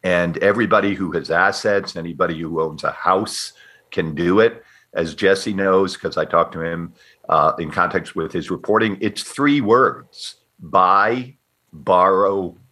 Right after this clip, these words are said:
die. That's what I call tax planning one oh one. You buy an asset that rises in value without producing cash,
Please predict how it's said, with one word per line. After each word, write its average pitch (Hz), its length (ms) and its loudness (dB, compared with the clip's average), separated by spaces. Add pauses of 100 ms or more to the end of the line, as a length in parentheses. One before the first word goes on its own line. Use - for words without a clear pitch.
(180)
die. 76 340 0 (400)
That's 92 240 -4
what 98 120 2
I 95 100 2
call 98 360 2
tax 95 320 -2
planning 104 400 -8
one 90 160 0
oh 110 100 0
one. 95 380 0 (460)
You 95 120 -6
buy 95 320 2
an 117 160 0
asset 104 520 -2
that 82 160 -4
rises 95 560 0
in 104 160 -8
value 92 500 2
without 90 460 -2
producing 98 460 -4
cash, 90 640 -4